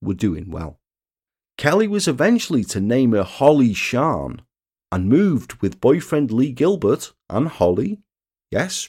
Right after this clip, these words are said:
remarkably, the couple had stayed together after all that, at least for a time anyway, to a secret address on the outskirts of Nottingham. She changed her haircut to a new bob style,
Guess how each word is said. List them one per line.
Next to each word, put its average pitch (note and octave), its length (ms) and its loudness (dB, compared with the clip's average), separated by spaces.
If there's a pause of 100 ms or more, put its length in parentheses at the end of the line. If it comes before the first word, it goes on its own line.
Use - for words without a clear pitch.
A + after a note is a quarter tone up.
remarkably, A2+ 640 2
the G2+ 140 -2
couple B2+ 360 -2
had F#2 80 -6
stayed C#3+ 440 -2
together C#3+ 580 -2
after - 280 -4
all B2+ 440 4
that, E3 220 -2 (200)
at F#2 100 -6
least A2 260 -2
for G#2 160 -4
a F2+ 40 0
time F#2 540 -4
anyway, G2 480 -2 (520)
to G2+ 140 -6
a G2 60 0
secret - 460 -2
address D3+ 600 -2
on F#2 100 -4
the F2+ 100 -4
outskirts - 560 -2
of D2+ 100 -12
Nottingham. D#2+ 560 -6 (800)
She B2 220 -4
changed C#3 440 4
her A2+ 80 6
haircut G#2 580 2
to A#2 120 -2
a G#2 60 2
new A2 280 6
bob A#2+ 380 2
style, F#2+ 460 -6